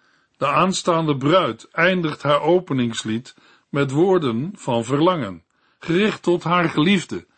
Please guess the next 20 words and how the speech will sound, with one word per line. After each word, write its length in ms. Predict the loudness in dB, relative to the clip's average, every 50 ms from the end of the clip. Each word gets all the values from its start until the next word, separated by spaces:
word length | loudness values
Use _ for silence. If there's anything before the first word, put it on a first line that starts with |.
| _ _ _ _ _ _
en 200 | 0 0 0 2
vraagt 540 | 2 2 4 4 4 2 0 -2 -8 -16 -20 -20 -10 -2
haar 220 | 0 2 2 2
met 180 | 2 0 -2 -2
zich 180 | -2 -2 -2 0
mee 240 | 0 0 0 0
te 120 | -2 -2 -4
nemen. 400 | -2 -2 -2 -4 -6 -8 -14 -18 _ _ _ _ _ _ _ _ _ _ _ _ _
Ze 160 | -6 -2 -2
onderstreept 840 | 0 0 0 0 0 0 0 0 -2 0 2 2 2 2 0 -2 -2
haar 220 | -2 0 0 0 0
ongeduldige 1120 | 2 4 4 4 4 2 2 0 -2 0 -2 -2 -2 -2 -2 -2 -4 -4 -2 -2 -4 -4
verlangen 640 | -4 -6 -8 -6 -2 -2 -2 -2 -2 -4 -6 -8 -12 _ _ _ _ _ _ _ _
met 240 | -4 -2 -2 -2 -2
de 120 | -4 -4
oproep: 600 | -2 -2 -2 -2 -2 0 0 0 0 -4 -10 _ _ _ _ _ _ _
"Laten 420 | -6 -2 0 2 2 0 0 0 2
we 60 | 2
ons 260 | 4 4 2 2 0
haasten." 760 | 2 4 4 4 4 2 0 -4 -8 -12 -14 -14 -16 -20 -20